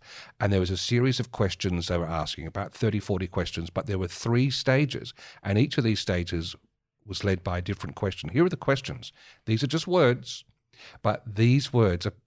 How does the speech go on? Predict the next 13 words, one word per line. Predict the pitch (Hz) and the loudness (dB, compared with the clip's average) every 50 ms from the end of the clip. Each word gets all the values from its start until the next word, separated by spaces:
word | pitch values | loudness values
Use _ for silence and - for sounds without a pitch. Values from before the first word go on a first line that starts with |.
| _ - | _ -2
almost | 113 117 117 120 117 117 117 113 - - - | 2 4 4 6 6 6 6 6 4 0 -4
guaranteed | - 120 110 107 107 104 104 - - 110 95 92 90 - | 0 2 2 4 4 2 2 0 0 0 0 0 -2 -4
to | - 92 | -6 -6
bring | 87 - 92 98 104 107 110 101 | -4 -2 0 2 2 2 2 0
you | 95 95 95 95 95 | -2 -2 -2 -2 -2
closer | - - - - - 98 98 95 - - 101 95 | -4 -6 -10 -4 0 0 0 0 0 -2 -4 -4
to | - 101 | -2 -4
the | 90 - 85 | -6 -6 -6
person | - - 95 90 87 - - 101 92 | -6 -4 -2 -2 -2 -2 -2 -4 -2
you're | 90 85 82 82 | -2 -2 -2 -2
asking. | 82 80 - - - 67 62 - - _ _ - - - - - - _ | -4 -4 -6 -8 -10 -10 -14 -14 -16 _ _ -20 -20 -20 -20 -20 -14 _
One | - 117 139 151 147 | 2 4 6 6 6
is, | 104 90 92 92 - - | 6 4 2 -2 -6 -10